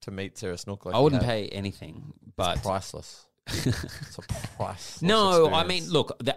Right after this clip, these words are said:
Speaker 2: uh, the Actors is, un-, bo-, I found it quite boring.
Speaker 1: Okay.
Speaker 2: Um, and it was really long, the ceremony, and Shane
Speaker 1: Mm.
Speaker 2: Jacobson might be the most, I mean, as, for as charismatic and engaging as Sarah Snook is,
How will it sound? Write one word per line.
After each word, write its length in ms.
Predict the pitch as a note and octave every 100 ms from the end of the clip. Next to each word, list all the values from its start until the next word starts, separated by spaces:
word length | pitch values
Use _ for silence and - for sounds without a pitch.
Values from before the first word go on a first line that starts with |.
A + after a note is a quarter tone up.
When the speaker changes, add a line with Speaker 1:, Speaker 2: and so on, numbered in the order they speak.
| -
Speaker 2:
uh, 60 |
the 320 | D3+ C3 C3+ C#3
Actors 340 | D#3 E3 C3+
is, 200 | A2+ F#2+ - -
un-, 220 | G#2 F#2
bo-, 300 | G#2 G2 G#2+
I 160 | F#2 G#2+
found 180 | A#2 F#2
it 40 |
quite 220 | - E2+ -
boring. 500 | F2+ F#2 - C2 -
Speaker 1:
Okay. 260 | G#2 - G2 - - _ _
Speaker 2:
Um, 380 | G2+ F#2 E2+ - _ _ _ -
and 140 | A2+
it 20 |
was 180 | A2 G#2+
really 360 | G#2+ A#2+ A#2+ G#2
long, 340 | G2 G2 F#2+
the 60 | F2
ceremony, 640 | - F#2+ F2+ E2+ E2+ E2+
and 180 | G2 G2
Shane 280 | B2 B2 G2
Speaker 1:
Mm. 40 |
Speaker 2:
Jacobson 600 | G2 G2 G2+ F2+ - F2
might 200 | F2+ F#2
be 100 | F2+
the 100 | F2
most, 400 | F2 E2+ - - _ _ _ _ _ _ _ _ _ _ -
I 60 |
mean, 200 | A#2 G#2+ F#2+
as, 140 | A2+
for 220 | - B2
as 140 | A#2 -
charismatic 800 | C3 D3 D#3+ - G#2 F#2+ A2 -
and 120 | - G2
engaging 400 | F2+ F#2+ F#2 F#2
as 80 |
Sarah 220 | - F#2 F2+
Snook 240 | F2+ -
is, 180 | E2